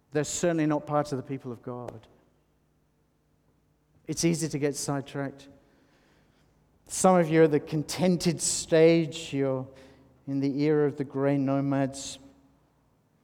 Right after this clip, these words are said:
Don't become a grey nomad, please. Always give yourself fully to the work of the Lord. And then there are those of you who are struggling.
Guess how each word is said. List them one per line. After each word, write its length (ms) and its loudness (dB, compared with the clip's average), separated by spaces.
Don't 180 0
become 280 -8
a 20 -10
grey 220 -6
nomad, 400 -12
please. 880 -12
Always 280 6
give 160 -2
yourself 360 0
fully 300 0
to 120 -6
the 100 -4
work 280 -4
of 100 -8
the 80 -8
Lord. 420 -4
And 120 -2
then 120 0
there 100 2
are 80 2
those 240 0
of 140 -2
you 140 0
who 100 -4
are 20 -8
struggling. 720 -8